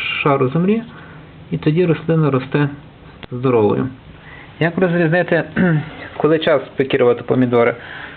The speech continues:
Коли в них вже є два справжніх листочки. От якщо подивитися сюди уважно, ми бачимо, це є сі-, сімідольні листочки.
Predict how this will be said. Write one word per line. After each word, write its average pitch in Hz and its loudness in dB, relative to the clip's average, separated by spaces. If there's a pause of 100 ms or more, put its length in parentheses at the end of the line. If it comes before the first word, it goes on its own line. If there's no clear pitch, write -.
(120)
Коли 156 2
в 190 0
них 185 2
вже 151 2
є 160 2
два 156 0 (380)
справжніх 151 0
листочки. 117 0 (1160)
От 131 0
якщо 127 0
подивитися 139 0 (1300)
сюди 143 2
уважно, 165 4 (120)
ми 147 2
бачимо, 143 0 (380)
це 151 4
є 135 2
сі-, - -2 (220)
сімідольні 131 4
листочки. 175 0